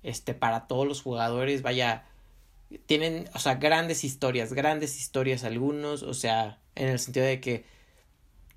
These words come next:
Corona, que después dijo como de que no, pues no pude ganarla con,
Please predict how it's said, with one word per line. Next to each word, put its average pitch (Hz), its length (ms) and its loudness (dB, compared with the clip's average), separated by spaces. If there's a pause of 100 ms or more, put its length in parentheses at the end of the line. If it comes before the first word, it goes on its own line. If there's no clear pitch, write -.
(420)
Corona, 156 540 0
que 139 80 2
después 127 380 2
dijo 131 260 -2
como 113 220 -6
de 104 120 -6
que 107 120 -6
no, 160 240 0
pues 135 140 -2
no 135 180 0
pude 160 200 2
ganarla 139 460 0
con, 113 600 -6